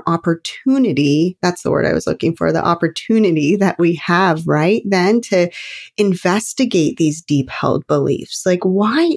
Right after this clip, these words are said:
is it that I feel that because now I'm a mother, I'm less of a whole person,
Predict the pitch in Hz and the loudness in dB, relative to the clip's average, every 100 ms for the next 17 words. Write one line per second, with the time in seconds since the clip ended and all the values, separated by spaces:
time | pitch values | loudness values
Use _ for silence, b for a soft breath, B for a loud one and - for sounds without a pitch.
0 | - 220 311 349 180 151 - 175 180 180 | 0 2 2 0 0 0 0 0 2 2
1 | 180 - 208 196 190 185 180 165 165 B | 0 0 0 2 2 2 2 2 0 B
2 | B B B - 196 220 220 208 185 180 | B B B -4 -2 0 0 2 2 2
3 | 175 165 160 156 165 233 262 165 147 139 | 2 2 2 2 2 0 0 0 0 0
4 | 151 - - 175 165 160 160 160 165 _ | -2 -6 -4 -2 2 2 2 0 -2 _
5 | _ _ _ 180 202 226 226 226 - - | _ _ _ 0 2 2 2 0 -4 -4
6 | 190 180 - 175 170 165 - - 156 - | -2 -2 0 2 2 2 -2 0 0 -2
7 | - 151 - 170 165 | -2 -2 -2 0 0